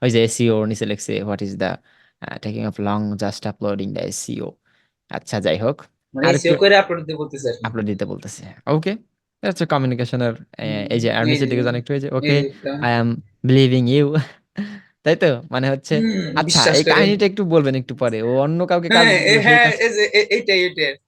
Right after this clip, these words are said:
Speaker 1: এইটাই সেই মেসেজ না?
Speaker 2: আরো আছে, দেখ, এই জায়গায় আর বত্রিশটা আছে তো, এই যে।
Speaker 1: আচ্ছা, দাঁড়া। আচ্ছা, এগুলো আর দেখার দরকার নাই। এ,
Speaker 2: হুম।
Speaker 1: গল্প পরে করতেছি। এখন এটা মিনিমাইজ করেন।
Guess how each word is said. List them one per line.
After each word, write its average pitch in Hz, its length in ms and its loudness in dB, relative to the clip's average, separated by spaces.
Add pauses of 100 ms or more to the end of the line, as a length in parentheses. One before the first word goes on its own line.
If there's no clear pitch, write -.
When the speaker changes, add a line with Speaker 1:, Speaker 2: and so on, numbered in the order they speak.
Speaker 1:
এইটাই 160 260 2
সেই 151 120 4
মেসেজ 131 380 0
না? 170 280 -2
Speaker 2:
আরো 208 120 0
আছে, 196 200 -2
দেখ, 170 300 -6
এই 160 120 -12
জায়গায় 170 400 -2
আর 165 80 -2
বত্রিশটা 165 500 -6
আছে 156 120 -8
তো, 147 100 -10
এই 139 140 -10
যে। 120 180 -18 (640)
Speaker 1:
আচ্ছা, 95 440 -4
দাঁড়া। 107 300 -8
আচ্ছা, 165 220 0
এগুলো 196 400 4
আর 143 100 0
দেখার 131 240 2
দরকার 120 240 0
নাই। 147 220 -6 (120)
এ, 110 100 -2
Speaker 2:
হুম। 123 160 -4
Speaker 1:
গল্প 175 340 2
পরে 175 180 4
করতেছি। 113 420 -2
এখন 139 200 0
এটা 143 180 2 (120)
মিনিমাইজ 143 380 2
করেন। 226 300 0